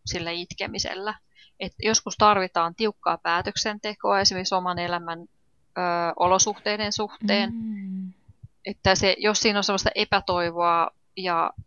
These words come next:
Speaker 1: en osaa tehdä päätöstä, en pysty tekemään päätöstä, tai sitten, ö,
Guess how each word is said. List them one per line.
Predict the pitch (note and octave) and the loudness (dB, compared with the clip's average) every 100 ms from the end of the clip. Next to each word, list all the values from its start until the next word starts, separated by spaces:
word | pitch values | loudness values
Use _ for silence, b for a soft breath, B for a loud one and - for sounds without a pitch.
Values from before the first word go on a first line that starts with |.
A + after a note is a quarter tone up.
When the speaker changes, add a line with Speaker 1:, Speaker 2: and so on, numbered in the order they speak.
| - | -6
Speaker 1:
en | G3 G3 - | -2 -2 2
osaa | B3 - F3 - | 2 4 4 2
tehdä | F3 F3+ - | -2 -4 -4
päätöstä, | F3+ F3 F3 F3+ - | -2 0 -2 -4 -2
en | F#3 F3+ | -4 -4
pysty | F#3 F3+ - | -8 -8 -6
tekemään | F3 F3+ E3 E3 D#3+ | -6 -4 -4 -4 -2
päätöstä, | F3 F3 E3 E3 F3 | 0 0 -2 -8 0
tai | - G3 | 4 4
sitten, | G3 A3+ _ G3 F#3 _ - - - _ _ _ _ | 4 -2 _ 0 0 _ -20 -20 -20 _ _ _ _
ö, | - | 0